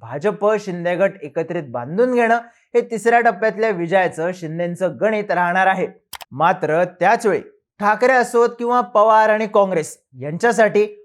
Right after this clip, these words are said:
हा भाग महत्त्वाचा ठरणार आहे. रत्नागिरी आणि रायगडमधून ठाकरे गट लोड देऊ लागला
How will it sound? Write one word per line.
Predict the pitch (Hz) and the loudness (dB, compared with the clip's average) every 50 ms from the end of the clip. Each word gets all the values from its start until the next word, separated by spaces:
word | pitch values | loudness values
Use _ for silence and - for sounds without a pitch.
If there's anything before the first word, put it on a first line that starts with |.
| _ _ | _ _
हा | - 175 208 214 | 0 4 4 4
भाग | 180 165 165 170 185 156 | 4 4 2 2 0 0
महत्त्वाचा | 160 156 165 190 214 208 208 185 175 - 196 185 | -4 -4 0 0 2 2 2 0 0 2 0 0
ठरणार | 180 156 175 175 175 180 180 | 0 -2 -4 -4 0 0 2
आहे. | 175 - 180 175 131 - - _ _ _ _ _ _ - | 2 2 2 0 -2 -6 -10 _ _ _ _ _ _ 0
रत्नागिरी | 202 220 190 190 233 233 226 226 226 233 | 0 0 2 2 0 2 4 4 4 4
आणि | 233 226 226 226 | 2 2 2 2
रायगडमधून | 214 196 170 180 196 190 226 226 208 190 165 147 165 175 175 | 4 4 4 4 4 2 2 2 2 0 -2 -2 -4 -6 -6
ठाकरे | 165 175 147 143 - 180 190 180 | -8 -8 -8 -4 -2 -2 0 0
गट | 180 202 185 156 | 0 -2 -2 -4
लोड | 156 156 170 175 180 | -4 -2 -2 0 0
देऊ | 170 156 180 208 254 247 | 0 0 2 2 4 4
लागला | 240 226 214 202 175 | 4 4 4 2 0